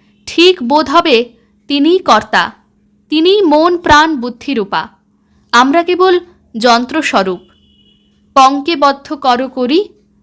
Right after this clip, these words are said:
পঙ্গুরে লঙ্ঘাও গিরি।" চিত্ত শুদ্ধি হলে বোধ হবে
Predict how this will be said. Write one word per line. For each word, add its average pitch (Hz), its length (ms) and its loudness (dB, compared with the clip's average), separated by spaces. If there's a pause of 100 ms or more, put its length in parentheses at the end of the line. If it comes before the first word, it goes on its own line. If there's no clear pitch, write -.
(120)
পঙ্গুরে 349 540 2
লঙ্ঘাও 285 540 2
গিরি।" 208 400 -6 (1300)
চিত্ত 339 420 0
শুদ্ধি 339 520 -4
হলে 359 220 2
বোধ 302 300 0
হবে 311 380 0